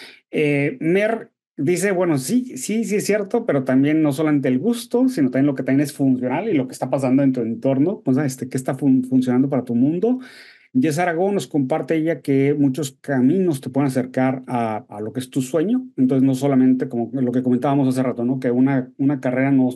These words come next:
no te tiene que limitar, sino te tiene que abrir la mente para estar en muchos senderos. Katy Morab dice que, este, tu pasión, cosa, este, es lo que más te debe de mover.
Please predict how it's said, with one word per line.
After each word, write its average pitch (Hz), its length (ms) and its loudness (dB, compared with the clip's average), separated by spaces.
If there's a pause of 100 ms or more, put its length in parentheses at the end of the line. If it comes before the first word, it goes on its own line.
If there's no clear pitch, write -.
(140)
no 131 160 0
te 127 120 -10
tiene 135 360 0
que 131 80 -2
limitar, 120 480 -2
sino 135 180 0
te 117 100 -6
tiene 123 240 -2
que 123 100 -4
abrir 165 400 0
la 151 100 0
mente 135 260 2
para 127 260 -6 (380)
estar - 200 -2
en 131 120 6
muchos 127 240 2
senderos. 160 480 0 (480)
Katy 165 280 0
Morab 175 420 0
dice 151 420 -2
que, 160 400 0
este, 123 380 -2
tu 127 160 -2
pasión, 180 640 -4
cosa, 143 320 0
este, - 300 -4
es 120 60 -2
lo 135 120 -2
que 131 80 -2
más 127 200 0
te 131 120 -2
debe 127 160 2
de 120 80 0
mover. 214 400 -2